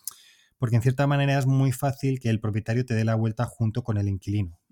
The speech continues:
Eh, tengamos en cuenta que al final quien, por norma, ¿vale? Quien paga los honorarios de la gente es el inquilino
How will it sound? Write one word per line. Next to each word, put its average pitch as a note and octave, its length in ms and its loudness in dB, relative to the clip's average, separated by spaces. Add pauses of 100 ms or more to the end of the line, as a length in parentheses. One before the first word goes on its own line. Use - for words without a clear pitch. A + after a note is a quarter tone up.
(100)
Eh, A2 100 -14
tengamos A2 380 -4
en A#2 80 -2
cuenta A#2 260 0
que G#2 80 -6
al G2 80 -6
final A2 460 -4
quien, A2 340 -4 (160)
por G#2+ 220 -2
norma, A2 340 2
¿vale? C#3+ 300 -8
Quien G#2 160 -4
paga A2+ 340 0 (340)
los C3 220 -2
honorarios A#2 340 2
de A#2 60 0
la A2 100 0
gente A2 260 -2
es - 100 -6
el A2 80 0
inquilino C#3 580 0